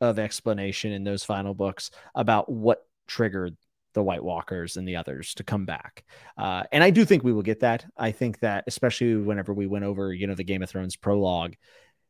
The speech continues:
and how there's almost a culture and a language around these, the whites and, and the others, like,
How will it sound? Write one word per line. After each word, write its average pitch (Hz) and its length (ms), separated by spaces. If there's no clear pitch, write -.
and 87 500
how 107 180
there's 101 260
almost 101 260
a 85 60
culture 107 640
and 95 80
a 82 40
language 117 560
around 226 300
these, 226 220
the 165 200
whites 190 600
and, 139 240
and 123 180
the 120 100
others, 196 340
like, 117 260